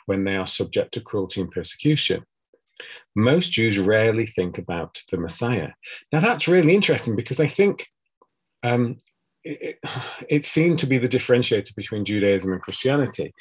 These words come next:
but actually it's not as significant,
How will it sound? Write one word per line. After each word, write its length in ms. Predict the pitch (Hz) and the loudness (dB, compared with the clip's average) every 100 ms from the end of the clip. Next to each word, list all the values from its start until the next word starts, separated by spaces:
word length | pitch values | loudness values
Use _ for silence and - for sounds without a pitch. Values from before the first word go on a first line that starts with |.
| - - _ | -20 -20 _
but 100 | 139 | 2
actually 600 | 160 190 - 107 95 107 | 2 0 -4 -4 -2 -2
it's 280 | 104 107 - | -4 -4 0
not 240 | 127 143 | 0 0
as 120 | 120 | -2
significant, 760 | - 113 104 - - 107 135 | -2 -2 -2 -6 -6 -2 -2